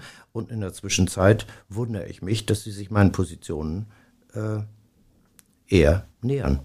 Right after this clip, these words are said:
Ich meine, <clears throat> ich habe da, damals, als Frau Merkel da, äh, ihre Migrationspolitik gemacht hat, äh, Refugees Welcome,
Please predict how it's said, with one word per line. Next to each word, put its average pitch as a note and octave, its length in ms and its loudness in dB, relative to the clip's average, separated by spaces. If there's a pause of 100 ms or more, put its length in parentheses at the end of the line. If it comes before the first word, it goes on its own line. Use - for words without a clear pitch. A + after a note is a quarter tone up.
(120)
Ich - 100 -12
meine, F#2 240 4 (720)
<clears throat> D#3 260 6
ich - 160 -2
habe - 100 -4 (160)
da, F#2 200 2
damals, F2+ 520 2
als D#2+ 180 2
Frau F#2 140 0
Merkel F2+ 340 4
da, F2+ 220 4 (400)
äh, G2 140 -12
ihre G2 280 -12
Migrationspolitik F2+ 960 -6
gemacht E2 360 0
hat, G2+ 220 4 (1500)
äh, F2+ 280 -10 (1400)
Refugees F#2+ 560 2
Welcome, A2+ 540 4